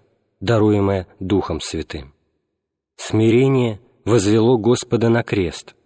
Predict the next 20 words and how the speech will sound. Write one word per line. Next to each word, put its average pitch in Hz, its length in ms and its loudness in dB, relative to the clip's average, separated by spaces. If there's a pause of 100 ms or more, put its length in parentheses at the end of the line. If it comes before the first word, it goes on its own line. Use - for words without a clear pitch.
(760)
и 127 80 4
учеников 120 600 2
Христовых 131 720 0 (200)
смирение 127 640 2
возводит 110 540 0
на 120 120 0
крест, - 540 -6 (720)
который 117 380 2
есть 127 320 -2 (160)
святое 127 560 0
терпение, 78 800 -6 (500)
непостижимое 123 840 2
для 110 180 -2
плотских 123 560 -2
умов, 95 400 -2 (380)
как 107 220 -2
было 120 200 4
непонятным 113 760 0
молчание 104 680 0
Иисуса 98 680 -4